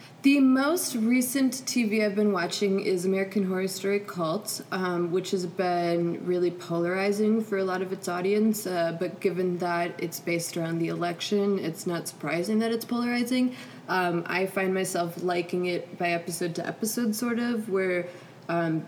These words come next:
like, like this past week's episode I didn't really like, but I liked the weeks prior, so I'm interested to see where that will go. And then I just recently, like yesterday, saw some of the Will and Grace,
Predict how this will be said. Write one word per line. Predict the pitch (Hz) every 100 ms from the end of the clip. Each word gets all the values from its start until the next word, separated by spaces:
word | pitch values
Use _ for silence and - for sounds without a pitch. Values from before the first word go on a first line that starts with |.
| 175
like, | - 156 - - 180
like | 196 190
this | 208
past | - 196 196
week's | 208 196
episode | 180 - 208 190
I |
didn't | 180 185
really | 190 190
like, | 180 180 185 -
but | -
I | 165
liked | 170 170
the | 170
weeks | 156 -
prior, | - 233 240 240
so | 262 247 -
I'm | 254 262
interested | 254 240 - 202
to | 208
see | 208
where | 190
that | 185 175
will |
go. | 180 180 175 170 - - -
And | 208 208
then | 208 208 202
I | 185 196
just | 170 - 208 233 233 -
recently, | 220 220 214 196 190 185 180
like | 170 170
yesterday, | 190 180 - 170 156 147 156 - -
saw | - 208 180
some | - 202 190
of | 175 165
the | 180 170
Will | 170 190
and | 180 165
Grace, | 170 170 170 165 -